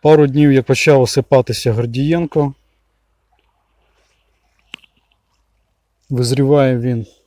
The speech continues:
на декілька днів пізніше за Караманівський.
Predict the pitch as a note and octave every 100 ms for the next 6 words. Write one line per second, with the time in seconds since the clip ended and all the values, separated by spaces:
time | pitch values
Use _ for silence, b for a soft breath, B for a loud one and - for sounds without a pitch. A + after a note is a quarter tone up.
0 | _ _ - A#2 A2+ B2 A#2+ G#2+ A#2 A#2+
1 | G#2+ A#2+ A2 A#2 - G#2+ G2 A#2 G#2+ -
2 | A#2 C3+ E3 D#3+ - - B2